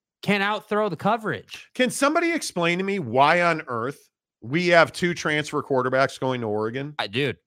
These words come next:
Speaker 1: uh, it's a
Speaker 2: Dante
Speaker 1: great
Speaker 2: Moore and
Speaker 1: question.
Speaker 2: Dylan Gabriel. Is Dante Moore gonna sit a year? 'Cause you can't tell me Dylan Gabriel's not the starter there.
Speaker 1: I
Speaker 2: I mean, am I, am I completely
Speaker 1: I,
Speaker 2: wrong
Speaker 1: did
Speaker 2: about
Speaker 1: Dan
Speaker 2: that?
Speaker 1: Lanning say, "Hey, you guys are gonna have to compete"?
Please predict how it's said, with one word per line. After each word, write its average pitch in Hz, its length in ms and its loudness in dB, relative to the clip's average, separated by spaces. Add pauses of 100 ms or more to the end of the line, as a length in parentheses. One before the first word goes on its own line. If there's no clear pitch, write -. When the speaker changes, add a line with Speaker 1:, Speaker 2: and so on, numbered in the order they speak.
Speaker 1:
uh, 113 220 -2
it's 120 180 -6
a 123 60 0
Speaker 2:
Dante 185 320 6
Speaker 1:
great 226 180 6
Speaker 2:
Moore 196 300 6
and 160 160 -2
Speaker 1:
question. 170 180 4
Speaker 2:
Dylan 175 160 0
Gabriel. 165 580 2 (280)
Is 175 180 0
Dante 208 400 4
Moore 185 240 4
gonna 175 180 0
sit 160 220 0
a - 20 2
year? 180 220 2
'Cause 170 180 -2
you 175 100 -4
can't 185 280 0
tell 165 160 0
me 151 140 0
Dylan 139 280 0
Gabriel's 123 460 0
not 120 220 -2
the - 80 -18
starter 85 400 -6
there. 57 240 -18 (340)
Speaker 1:
I - 60 -14 (560)
Speaker 2:
I 156 80 2
mean, 160 180 2
am 156 100 2
I, 175 240 6
am 160 120 4
I 170 100 8
completely 135 480 0
Speaker 1:
I, 139 100 4
Speaker 2:
wrong 139 120 6
Speaker 1:
did 160 80 2
Speaker 2:
about 190 180 4
Speaker 1:
Dan - 80 -2
Speaker 2:
that? 185 140 2
Speaker 1:
Lanning 165 320 -4
say, 156 240 -6
"Hey, 160 180 -6
you 151 140 -8
guys 156 240 -4
are 151 40 -8
gonna 151 180 -6
have 156 180 -4
to 147 100 -10
compete"? 151 460 -8